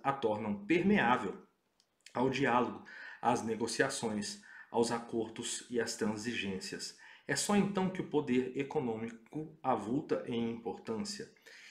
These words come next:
e, mediante o uso inteligente de seus meios de barganha, pode chegar a influenciar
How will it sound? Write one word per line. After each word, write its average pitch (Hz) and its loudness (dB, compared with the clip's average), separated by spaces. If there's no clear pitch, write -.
e, 151 0
mediante 143 0
o 127 6
uso 120 2
inteligente 127 0
de 113 -4
seus 123 -2
meios 101 0
de 120 0
barganha, 113 -2
pode 113 -2
chegar 107 0
a 120 4
influenciar 131 0